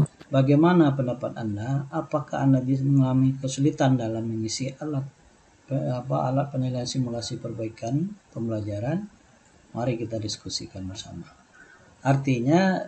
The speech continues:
eh, dengan adanya video yang kita upload tentu, eh,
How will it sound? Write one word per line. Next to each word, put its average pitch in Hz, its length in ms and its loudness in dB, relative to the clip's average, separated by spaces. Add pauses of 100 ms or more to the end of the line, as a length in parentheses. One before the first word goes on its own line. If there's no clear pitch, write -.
eh, 139 400 6
dengan 147 400 6
adanya 139 560 6 (1200)
video 143 640 6
yang 127 320 4
kita 123 320 -2
upload 135 220 -2
tentu, 180 420 0 (400)
eh, 135 320 2